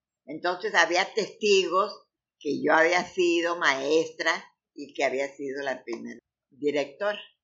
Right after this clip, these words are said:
Y en vida me hicieron ese reconocimiento, que muchas veces ya cuando te mueres dices, "Ay,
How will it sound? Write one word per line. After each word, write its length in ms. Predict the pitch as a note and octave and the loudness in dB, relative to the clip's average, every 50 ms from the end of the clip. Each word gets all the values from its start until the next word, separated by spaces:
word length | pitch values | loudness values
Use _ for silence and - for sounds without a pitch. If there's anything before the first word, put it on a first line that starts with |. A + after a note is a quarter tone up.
| _ _ _ _ _ _ _ _ _ _ _ | _ _ _ _ _ _ _ _ _ _ _
Y 140 | - D#3+ E3+ | 0 2 2
en 260 | D#3+ D#3+ E3+ E3+ D#3+ | 2 2 0 -2 2
vida 600 | E3 F#3+ G3 G3+ G3+ F#3+ G#3 A3 B3 C#4+ - - - D3 | 4 6 6 6 6 6 6 6 4 2 -2 -10 -16 -14
me 100 | D3+ D#3 | -12 -12
hicieron 400 | D#3 D3+ E3+ E3+ E3+ F#3 F3 E3 | -4 -2 0 0 0 0 -2 -4
ese 220 | D#3+ E3 G3 E3+ | -4 -2 -2 -2
reconocimiento, 1120 | E3 E3 E3 - F3 E3+ E3+ F3 E3 - F3 E3+ F#3 G3 G3 G#3 A3+ A3 - D#3 B2 - _ _ _ _ _ _ _ _ _ _ _ _ _ _ | -2 -2 -4 -6 -6 -8 -8 -6 -6 -6 -6 -6 -6 -6 -8 -8 -8 -10 -10 -10 -10 -10 _ _ _ _ _ _ _ _ _ _ _ _ _ _
que 120 | - E3 | -4 -4
muchas 280 | F3+ F#3+ F#3 A3 G3 G3 | -4 -2 2 2 2 4
veces 280 | G3 G3+ G3 G3 G3 G3 | 2 0 -2 0 2 2
ya 160 | F#3+ G3 G3 | 2 4 4
cuando 220 | A#3+ A#3+ A#3 A#3+ | 4 2 2 4
te 120 | A#3+ G#3 G3 | 2 0 0
mueres 300 | G3 G3+ G#3+ A#3 A3+ A3 | 2 0 0 0 2 0
dices, 220 | A3 G#3 G#3+ G#3 | 0 2 4 6
"Ay, 200 | G#3+ A3+ B3 C4+ | 6 6 6 4